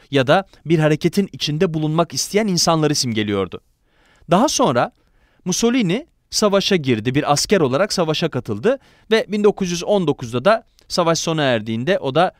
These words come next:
savaştan, e, çıkmış oldu, artık askerliğini bitirmiş oldu. Bunun sonrasında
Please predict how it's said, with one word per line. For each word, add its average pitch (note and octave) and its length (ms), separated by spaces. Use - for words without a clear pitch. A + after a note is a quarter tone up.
savaştan, D#3+ 640
e, C#3 280
çıkmış E3+ 400
oldu, B2 260
artık D3+ 300
askerliğini C#3 580
bitirmiş C3+ 420
oldu. B2+ 340
Bunun A3 220
sonrasında D#3 760